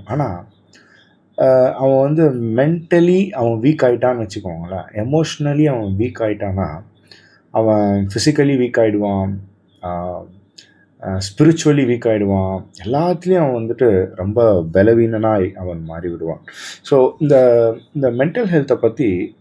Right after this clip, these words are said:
நானு ரொம்ப நாளா பேசணும்னு நினைச்சேன். But, uh, I'm not the right person. நம்மளுக்கு அந்த ரொம்ப குவாலிஃபிகேஷன் எல்லாம் அதை பத்தி ஒண்ணும் கிடையாது. ஆம்,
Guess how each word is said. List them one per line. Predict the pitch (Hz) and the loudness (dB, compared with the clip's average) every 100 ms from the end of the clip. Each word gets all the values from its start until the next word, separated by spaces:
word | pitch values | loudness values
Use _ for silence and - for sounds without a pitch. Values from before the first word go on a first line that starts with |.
| - | -14
நானு | 113 113 107 104 101 95 101 - _ - | -8 -6 -4 -2 -2 -2 -4 -8 _ -8
ரொம்ப | 117 135 | -4 -2
நாளா | 147 156 156 | 2 2 2
பேசணும்னு | 123 131 143 | 0 0 -6
நினைச்சேன். | 135 117 117 - 117 95 110 | -6 -6 -6 -4 -4 -4 -6
But, | 104 101 | -6 -4
uh, | 95 92 87 85 78 | -2 0 0 -6 -10
I'm | 110 | -8
not | 120 127 | -6 -2
the | 107 | 0
right | 98 117 - | 0 -2 -2
person. | 113 110 98 85 85 | -2 -2 -6 -8 -10
நம்மளுக்கு | 90 92 | -10 -8
அந்த | 92 92 | -8 -6
ரொம்ப | 87 92 98 98 | -8 -10 -6 -2
குவாலிஃபிகேஷன் | 104 101 101 101 101 | -2 -4 -6 -6 -6
எல்லாம் | 101 101 | -6 -4
அதை | 98 | -4
பத்தி | 98 101 | -6 -8
ஒண்ணும் | 92 98 | -6 -6
கிடையாது. | 95 90 92 87 76 - _ _ - - - _ _ - | -6 -2 -2 -2 -6 -20 _ _ -20 -20 -20 _ _ -6
ஆம், | 107 104 104 98 98 92 | -2 0 0 -2 -4 -4